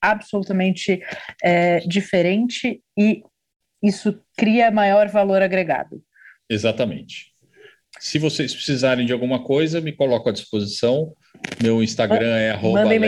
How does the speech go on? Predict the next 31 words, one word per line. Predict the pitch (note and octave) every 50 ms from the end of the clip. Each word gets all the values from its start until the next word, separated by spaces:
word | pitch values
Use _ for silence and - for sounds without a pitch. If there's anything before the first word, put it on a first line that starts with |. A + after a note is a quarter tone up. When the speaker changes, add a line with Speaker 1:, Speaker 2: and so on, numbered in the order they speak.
| G#3+ A3
Speaker 1:
mensagem | A3+ G#3 G3+ G3+ G#3 G3+
pro | G3 G#3 G3
Léo. | F#3+ F3+ F3+
Speaker 2:
Esquivariol. | - A2 A#2+ C3+ D#3 E3 E3 D3+ C3
Manda | B2+ C#3 D#3 F#3 F#3+ F3
mensagem, | D#3+ D3 C#3 B2 - - C3+ C#3+ D#3+ D#3 D3 C3+ C#3 C3+
me | C3+ C3
adiciona | B2 - - D3 D#3 D#3 D3
lá | C3+ C3+
no | C3+
Instagram, | C3 B2 - - A2 G2+ G#2+ A2+ B2 B2+ B2+ B2+
me | B2+
escreve, | A#2+ B2 - - B2 B2 B2+ C3 B2 A2+ A2+
eu | A2+ B2 C3 C3 C3 C3+ C3
respondo | B2+ B2+ C3+ C3 - - - B2+ B2 C3 C3 B2 G#2+
sempre, | - - A2+ A2+ C3 C#3 - C3+ B2 - _ _ - - - - - _ -
e | A#2 G#2+
sempre | - D3 D#3 D3+ -
que | -
eu | C#3+ -
posso | - B2 A#2+ A#2 - B2+
ajudar, | A#2 A2+ A2+ G#2+ A2 A2+ C3+ C#3+ C3 C3 - -
a | B2 A#2+ A#2+
Rê | A#2+ B2 B2+ B2+ B2 B2
sabe | - - A#2+ A#2 A#2
como | A2 A2+ A2+
é | A2
que | A2 A2+
eu | A2
sou, | G#2+ - - B2 C3 C3+ C3+ C3
eu | B2 B2